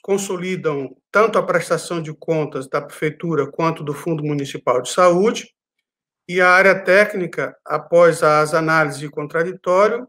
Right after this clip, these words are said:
constatou as seguintes irregularidades. Quanto às contas de governo, ausência de alguns documentos de estilo, os quais estão listados à folha trinta e cinco dos autos. Segundo, a abertura de créditos adicionais suplementares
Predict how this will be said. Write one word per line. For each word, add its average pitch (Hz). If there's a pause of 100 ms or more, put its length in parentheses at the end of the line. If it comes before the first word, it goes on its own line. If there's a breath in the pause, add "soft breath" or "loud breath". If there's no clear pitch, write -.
constatou 190
as 196
seguintes 190
irregularidades. 185
Quanto 196
às 190
contas 214
de 196
governo, 175 (1160)
ausência 196
de 165
alguns 170
documentos 156
de 147
estilo, 220
os -
quais 160
estão 160
listados 156
à 139
folha 147
trinta 156
e 135
cinco 135
dos 175
autos. 180 (1400)
Segundo, 185
a 175
abertura 202
de 196
créditos 214
adicionais 180
suplementares 180